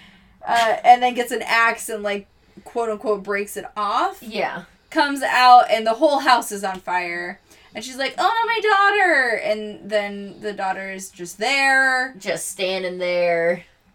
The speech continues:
Speaker 1: And then, uh, at some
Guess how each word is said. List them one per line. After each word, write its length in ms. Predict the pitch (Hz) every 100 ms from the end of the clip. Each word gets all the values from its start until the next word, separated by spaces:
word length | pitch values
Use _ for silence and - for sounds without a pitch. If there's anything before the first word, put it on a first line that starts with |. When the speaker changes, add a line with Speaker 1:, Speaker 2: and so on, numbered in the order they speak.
| -
Speaker 1:
And 400 | 202 202 202 190
then, 880 | 208 196 196 196 190 190 190 190 - _
uh, 1080 | - 190 190 185 185 180 170 151 127 120 92 - _ _ _ _ _ - - _ _ _ _ _ _
at 200 | - 247
some 260 | - -